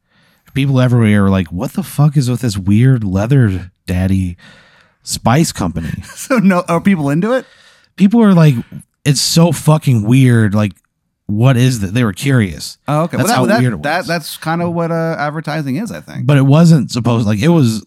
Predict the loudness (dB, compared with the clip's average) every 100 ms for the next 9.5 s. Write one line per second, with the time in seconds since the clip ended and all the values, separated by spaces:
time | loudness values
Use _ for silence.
0 | -6 -6 -8 _ -20 -8 0 0 0 -8
1 | -4 -4 -4 _ _ _ _ _ _ _
2 | _ _ -12 -8 0 2 2 2 2 0
3 | -8 -4 -4 0 4 4 4 4 4 0
4 | -18 -20 _ -12 -6 -4 -4 -2 -4 -4
5 | -6 -2 -2 0 0 2 0 2 2 2
6 | 2 2 2 4 2 -2 _ _ -4 -2
7 | -4 -6 -4 0 0 2 2 2 0 -4
8 | -6 -2 2 2 2 4 4 4 2 0
9 | 0 2 2 0 -2